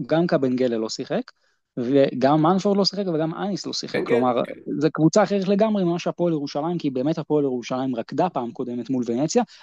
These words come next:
Speaker 1: אני אוסיף פה כן אולי גם איזה אקס פקטור, אולי השחקן המפתיע בוונציה, שסך הכל הוא בעונה טובה מאוד ביורוקאפ, זה ג'ורדן פארקס. לא מאולי שציפית שיבלוט, אבל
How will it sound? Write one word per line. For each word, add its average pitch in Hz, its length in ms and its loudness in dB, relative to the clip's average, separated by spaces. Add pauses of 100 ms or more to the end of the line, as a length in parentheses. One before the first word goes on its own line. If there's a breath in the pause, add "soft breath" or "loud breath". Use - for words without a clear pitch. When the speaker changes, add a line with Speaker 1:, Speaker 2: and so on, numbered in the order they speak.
Speaker 1:
אני 226 140 6
אוסיף 214 240 2
פה - 200 -6
כן 185 180 0
אולי 165 220 4
גם 160 180 0
איזה 127 280 -2 (360)
אקס - 240 -4
פקטור, 175 320 2
אולי 139 260 4
השחקן - 360 -4
המפתיע 180 360 2
בוונציה, 139 520 0
שסך 156 300 -6
הכל 185 180 -2
הוא 175 120 2
בעונה 151 520 -2
טובה 143 240 0
מאוד 170 260 4
ביורוקאפ, 160 500 4
זה 131 160 0
ג'ורדן 135 340 2
פארקס. 226 500 -2 (400 soft breath)
לא 233 120 2
מאולי 220 340 4
שציפית 190 520 0
שיבלוט, 160 640 2
אבל 135 260 -2